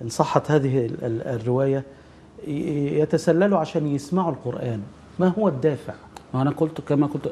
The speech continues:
Speaker 2: كلام رب العالمين. وهم قوم، آه، كان أستاذنا العلامة محمود محمد شاكر له مقدمة جليلة نفيسة لكتاب مالك بن نبي الظاهرة القرآنية، له
Speaker 1: مم.
Speaker 2: مقدمة طويلة عريضة،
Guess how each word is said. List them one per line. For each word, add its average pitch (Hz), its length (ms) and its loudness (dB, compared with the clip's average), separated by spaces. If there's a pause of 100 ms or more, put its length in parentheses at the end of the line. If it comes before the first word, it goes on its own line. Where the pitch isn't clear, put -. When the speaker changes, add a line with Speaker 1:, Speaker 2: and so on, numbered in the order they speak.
(100)
Speaker 2:
كلام 170 300 4
رب 151 240 2
العالمين. 143 560 2 (600)
وهم 127 240 2
قوم، 156 520 6 (640)
آه، 110 140 0
كان 147 260 4
أستاذنا 131 680 2
العلامة 139 440 4
محمود 139 260 0
محمد 147 300 2
شاكر 147 200 2
له 156 140 4
مقدمة 143 580 2
جليلة 139 560 4
نفيسة 135 540 0
لكتاب 131 340 2
مالك 139 360 2
بن 123 220 0
نبي 135 120 4
الظاهرة 120 400 2
القرآنية، 107 480 -2
له 135 240 0
Speaker 1:
مم. - 60 0
Speaker 2:
مقدمة 139 480 2 (520)
طويلة 139 420 6
عريضة، 117 460 2